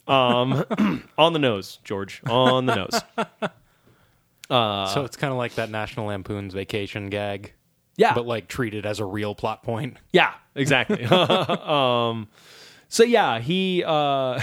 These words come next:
Speaker 1: <laughs> he's running around trying to find her. He jumps in the car with his ex for, for a little while, makes out with her for a second
Speaker 2: <laughs>
Speaker 1: because women are things in this universe. Um, and then,
Speaker 2: Tradables,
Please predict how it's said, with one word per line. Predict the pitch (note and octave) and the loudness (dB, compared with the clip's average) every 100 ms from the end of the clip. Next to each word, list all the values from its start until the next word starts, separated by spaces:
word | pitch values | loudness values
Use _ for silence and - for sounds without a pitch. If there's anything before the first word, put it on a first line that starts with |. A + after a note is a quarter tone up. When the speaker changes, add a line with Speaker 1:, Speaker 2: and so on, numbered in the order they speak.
| - - - | -8 -14 -20
Speaker 1:
<laughs> | - - - | -20 -20 -4
he's | F3+ D3 | 0 2
running | E3+ A#3 G#3+ | 2 4 4
around | D#3 D3 | 4 2
trying | D3 D3+ | 0 0
to | C#3 | 0
find | - B2 B2 | -2 -2 0
her. | A#2+ A2+ | 0 0
He | B2 | -2
jumps | A2 B2 F3 F3 | 0 0 0 -2
in | F#3+ D3 | -2 -4
the | |
car | - B2 B2+ B2+ | -4 -2 0 0
with | A#2 | -2
his | A#2+ A2 - | -4 -6 -4
ex | B2+ A#2 - | -2 -2 -4
for, | - A#2+ G#2+ G#2 - | -6 -4 -4 -6 -8
for | A#2 | -6
a | G#2+ | -4
little | G#2+ G#2 | -4 -4
while, | G2+ F#2+ F#2+ G2+ G#2 | -4 -4 -6 -6 -4
makes | A#2+ D#3 F3 | 0 2 4
out | C#3 | 2
with | A#2+ | 2
her | A2+ A#2 | -2 -2
for | G#2+ | -4
a | G2 | -6
second | - F#2 G2+ G2+ C3 - F3 | -6 -6 -8 -8 -8 -4 -4
Speaker 2:
<laughs> | - | -2
Speaker 1:
because | F3 A2 D3+ - - B2+ G2+ G#2 | -4 -2 -4 -6 -10 -16 -16 -2
women | B2 C#3+ | 0 2
are | A2+ | 0
things | - B2 B2 G#2+ | 0 0 0 -2
in | G#2 | -6
this | G2+ | -6
universe. | G#2+ A2 C3 E3 - - E3 F3 F3 - - | -4 -4 2 2 2 -2 -4 -10 -10 -16 2
Um, | D3+ C#3+ B2+ A#2+ A#2+ C3 | 4 6 4 2 0 0
and | D3 D3 | 2 2
then, | D3 D3 | 2 2
Speaker 2:
Tradables, | D3 | -2